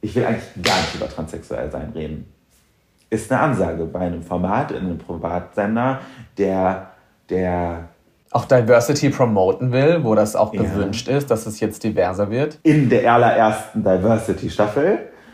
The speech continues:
Speaker 1: wo man auch gesehen hat, hier und da und alle Menschen, die offen waren, wurden auch bis zum Get No Diverse gezeigt.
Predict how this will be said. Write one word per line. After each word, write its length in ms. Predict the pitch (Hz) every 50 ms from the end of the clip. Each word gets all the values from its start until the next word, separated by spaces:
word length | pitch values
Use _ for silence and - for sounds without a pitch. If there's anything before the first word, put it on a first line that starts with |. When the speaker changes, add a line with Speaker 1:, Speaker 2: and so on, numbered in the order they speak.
| - _ - - - _
Speaker 1:
wo 120 | - 113 117
man 240 | 117 110 107 104 -
auch 280 | - - 92 98 95 -
gesehen 280 | 107 92 101 98 101
hat, 120 | 104 101 -
hier 220 | - 110 110 104
und 160 | - 95 90 -
da 200 | 101 101 104 90
und 120 | 90 -
alle 220 | - - 104 104 92
Menschen, 320 | 90 90 90 - - -
die 80 | - -
offen 300 | - - - - 87 87
waren, 360 | 98 87 90 95 92 85 82
wurden 220 | 101 107 104 95 -
auch 180 | - 87 87 -
bis 160 | 104 - -
zum 140 | 98 85 82
Get 200 | 80 95 - 87
No 80 | 90
Diverse 440 | 90 87 85 82 - - 90 90 -
gezeigt. 540 | - - - 95 101 110 127 - - -